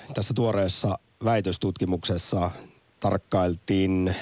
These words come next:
milleniaaleja, kahdeksankymmentä viiva ysiviisi syntyneitä, ja kuinka heillä siis erityisesti työn merkityksellisyys korostuu.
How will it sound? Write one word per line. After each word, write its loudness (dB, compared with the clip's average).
milleniaaleja, 4
kahdeksankymmentä 0
viiva 0
ysiviisi 0
syntyneitä, 2
ja 0
kuinka 2
heillä 2
siis -4
erityisesti 0
työn 4
merkityksellisyys 0
korostuu. -2